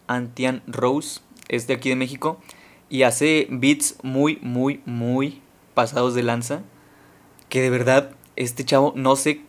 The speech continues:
cómo no le ha pegado nada de... Hace canciones de trap, hace canciones... o sea, este vato es un productor musical, entonces hace canciones de todo, pero no, no hay ninguna canción de él que...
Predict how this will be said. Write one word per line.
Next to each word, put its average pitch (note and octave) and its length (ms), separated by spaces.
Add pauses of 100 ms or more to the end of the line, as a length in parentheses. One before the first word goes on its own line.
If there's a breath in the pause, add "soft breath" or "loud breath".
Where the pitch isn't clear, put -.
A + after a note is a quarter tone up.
cómo D3+ 440
no C3 200
le C#3+ 140
ha C#3+ 160
pegado C#3+ 300
nada C#3 220
de... D#3 220 (280 loud breath)
Hace B2+ 180
canciones C#3+ 300
de C3+ 80
trap, C3 340 (360 soft breath)
hace B2 260
canciones... C3+ 720 (320)
o C3 60
sea, C#3 100
este C3 160
vato F3 260
es E3+ 140
un F3 100
productor D#3 320
musical, D#3 320
entonces C3+ 280
hace B2+ 100
canciones C3 340
de B2 80
todo, B2+ 320 (960 soft breath)
pero C3 420 (160)
no, C3 240
no C#3 140
hay C#3 80
ninguna E3+ 300
canción D3 360
de D3 120
él D3+ 180 (320)
que... C#3+ 600